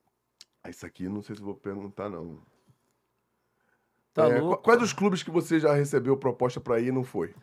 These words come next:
Speaker 2: Que eu recebi e não fui?
Speaker 1: É, naquela
Speaker 2: Cara, eu vou te falar uma parada na moral. Nenhum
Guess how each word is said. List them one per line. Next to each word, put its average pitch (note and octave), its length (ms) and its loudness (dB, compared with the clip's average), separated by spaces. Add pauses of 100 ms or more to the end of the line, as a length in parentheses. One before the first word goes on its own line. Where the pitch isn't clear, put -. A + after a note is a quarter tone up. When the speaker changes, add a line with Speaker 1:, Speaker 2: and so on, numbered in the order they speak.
(340)
Speaker 2:
Que - 80 -8
eu A#2 60 2
recebi C3+ 460 2
e D#3+ 40 4
não D3 100 -2
fui? F3+ 280 4
Speaker 1:
É, A2 80 0
naquela G2+ 600 -6
Speaker 2:
Cara, - 220 0
eu F3 60 2
vou D#3+ 100 2
te - 80 -6
falar F#3+ 240 6
uma G3 60 6
parada F3+ 320 6
na E3+ 80 2
moral. E3 500 4
Nenhum G3 680 2